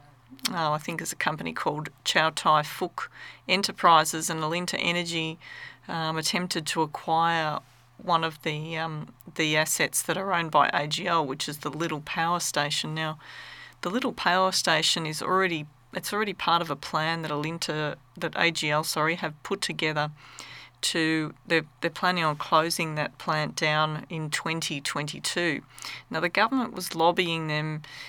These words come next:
to sell the Little Power Station, um, the assets and the site for two hundred and fifty million. Um, however, A G L, um, after extensive review with an external pa-, party, have,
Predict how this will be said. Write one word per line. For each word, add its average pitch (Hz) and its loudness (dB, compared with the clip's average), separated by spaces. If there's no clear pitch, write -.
to 165 2
sell 185 4
the 185 -8
Little 165 2
Power 160 6
Station, 151 0
um, 156 -2
the 143 0
assets - 2
and 151 2
the 151 -4
site 151 0
for - -6
two 170 2
hundred 165 -6
and 151 -6
fifty 156 -8
million. 156 -4
Um, 180 4
however, 190 6
A 196 8
G 170 4
L, 170 6
um, 180 -2
after 175 8
extensive 170 -2
review 180 4
with 170 -2
an 160 0
external 156 0
pa-, - 0
party, 185 2
have, - -6